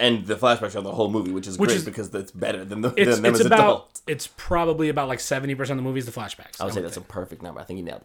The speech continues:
Speaker 1: it, yeah.
Speaker 2: Uh, so
Speaker 1: Exactly.
Speaker 2: I thought was weird, though, in the very beginning, m-, uh,
Speaker 1: We sh-, let, oh, sorry.
Speaker 2: Omar Epps starts
Speaker 1: Yeah.
Speaker 2: breaking the fourth wall to talk to
Speaker 1: And it never comes back.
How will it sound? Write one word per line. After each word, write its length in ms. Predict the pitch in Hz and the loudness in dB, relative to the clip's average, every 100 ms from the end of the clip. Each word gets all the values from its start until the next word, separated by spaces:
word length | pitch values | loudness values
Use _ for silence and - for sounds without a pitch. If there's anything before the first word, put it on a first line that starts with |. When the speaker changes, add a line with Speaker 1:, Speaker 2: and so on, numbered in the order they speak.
| - | -20
Speaker 1:
it, 20 | - _ - | -20 _ -10
yeah. 60 | 135 | -2
Speaker 2:
Uh, 420 | 131 127 117 110 - | -2 -2 -4 -10 -14
so 460 | - - 185 156 143 - | -10 0 2 2 0 -4
Speaker 1:
Exactly. 400 | - 69 - - - - - - _ _ - | -14 -16 -16 -14 -12 -12 -16 -20 _ _ -6
Speaker 2:
I 80 | 151 | -4
thought 220 | 175 151 | -2 -2
was 120 | 135 | -2
weird, 220 | 120 151 | 0 0
though, 180 | 165 185 | 4 2
in 100 | 156 | 2
the 60 | 151 | 2
very 200 | 233 226 | 4 4
beginning, 380 | 175 151 120 - _ - | 2 0 -2 -12 _ -14
m-, 140 | - - | -10 -4
uh, 400 | 131 123 120 113 - _ | 0 0 -4 -8 -18 _
Speaker 1:
We 160 | - 185 | 2 2
sh-, 60 | - | 6
let, 200 | 160 185 - - | 6 6 4 -2
oh, 80 | |
sorry. 200 | 135 110 117 | 2 2 6
Speaker 2:
Omar 200 | 190 247 | 8 8
Epps 120 | 240 | 6
starts 320 | - 190 - _ | 6 4 2 _
Speaker 1:
Yeah. 200 | - - | -8 -4
Speaker 2:
breaking 260 | 127 180 180 | 4 4 4
the 80 | 160 | 2
fourth 260 | 175 156 | 4 4
wall 220 | 147 147 165 | 6 6 6
to 60 | |
talk 260 | 160 151 147 | 4 2 2
to 380 | 160 143 139 - _ _ | 0 0 -2 -6 _ _
Speaker 1:
And 120 | 123 127 | 4 6
it 60 | |
never 240 | 120 139 135 | 8 8 8
comes 240 | 131 117 | 6 2
back. 240 | 98 - | 0 -6